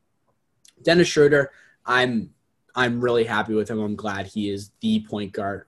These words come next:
or shooting guard, sorry, LeBron, for this team going forward.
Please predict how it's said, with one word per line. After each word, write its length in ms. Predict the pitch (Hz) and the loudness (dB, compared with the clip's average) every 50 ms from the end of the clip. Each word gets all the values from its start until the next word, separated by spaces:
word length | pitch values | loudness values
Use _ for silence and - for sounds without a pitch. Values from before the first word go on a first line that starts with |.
| _ - | _ -12
or 140 | 104 92 - | -12 -12 -10
shooting 380 | - - - 113 101 95 95 80 | -12 -12 -8 -6 -6 -6 -8 -10
guard, 260 | 92 90 85 90 92 | -10 -12 -12 -12 -10
sorry, 240 | - 107 92 90 80 | -8 -8 -8 -6 -6
LeBron, 460 | 95 95 101 98 98 104 107 107 - _ _ _ _ _ _ _ _ _ | -8 -6 -4 -4 -2 -4 -4 -6 -10 _ _ _ _ _ _ _ _ _
for 380 | - 147 131 127 127 123 120 117 117 | 2 6 6 8 8 6 6 4 2
this 320 | 117 123 120 120 - - | 0 0 0 2 0 -4
team 280 | - - 127 117 113 110 | -4 -2 -2 0 0 0
going 300 | 113 113 110 110 113 110 | 0 0 0 0 -2 -4
forward. 600 | - - 120 113 107 107 104 104 107 110 107 107 | -4 -2 -2 0 0 0 0 0 0 0 -2 -4